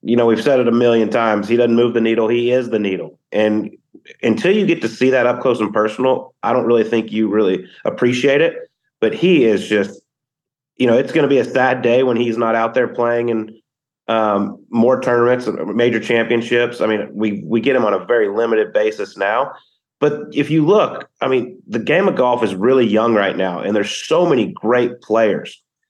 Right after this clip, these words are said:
I don't think that we're ever gonna see a guy dominate the way Tiger Woods did, but we're gonna see this number one ranking go, move between five, six guys over the next decade or so.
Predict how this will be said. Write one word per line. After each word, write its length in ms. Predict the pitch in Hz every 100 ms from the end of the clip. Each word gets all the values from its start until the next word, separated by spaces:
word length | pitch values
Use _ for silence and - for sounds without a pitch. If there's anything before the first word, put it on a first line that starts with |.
| _ _ _ _ -
I 80 | 120
don't 240 | 120 123
think 160 | 123 104
that 80 | 107
we're 100 | 123
ever 160 | 120
gonna 140 | 113 101
see 160 | 113
a 40 | 107
guy 180 | 107 92
dominate 500 | 107 110 110 101 98
the 80 |
way 160 | 101 98 - -
Tiger 300 | 123 107 101
Woods 300 | 95 131 -
did, 220 | 107 101
but 200 | 98 101 - - _
we're 160 | 143 202
gonna 180 | 220 123
see 200 | 135 120
this 340 | 117 - -
number 280 | 123 131 123
one 220 | 120 110
ranking 580 | 117 143 143 101 95 - _ _ _ _ _ 113 113
go, 240 | 139 - 117
move 280 | 131 165 127
between 300 | 123 135 110
five, 380 | 135 131 117
six 240 | - 131 -
guys 340 | 110 123 123
over 160 | 110 104
the 60 |
next 360 | 107 107 - - _ _ _ -
decade 400 | 135 185 160 98
or 100 | 87
so. 380 | - 82 53